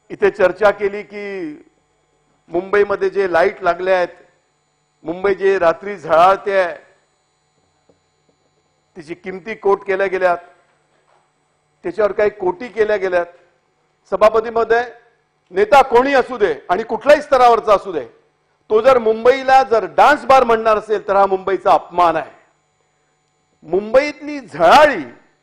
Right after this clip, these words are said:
याची तुलना डान्स बारची होऊ शकत नाही. मुंबईचा आपला एक स्वतंत्र इतिहास आहे,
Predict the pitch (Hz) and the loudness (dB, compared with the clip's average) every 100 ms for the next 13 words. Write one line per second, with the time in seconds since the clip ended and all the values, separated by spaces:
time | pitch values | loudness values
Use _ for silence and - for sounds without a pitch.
0 | _ 185 208 240 233 233 247 185 196 233 | _ -8 -8 -12 -4 -2 0 2 0 0
1 | 208 220 220 185 202 247 240 202 196 180 | 0 0 -2 -12 -12 -8 -6 -6 -8 -10
2 | 123 - _ _ 147 160 202 214 254 190 | -10 -20 _ _ -18 -6 -4 0 2 2
3 | 233 269 277 226 214 269 269 254 196 240 | 0 -2 -2 -4 -4 -4 -6 -10 -4 0
4 | 247 233 156 | 0 0 -6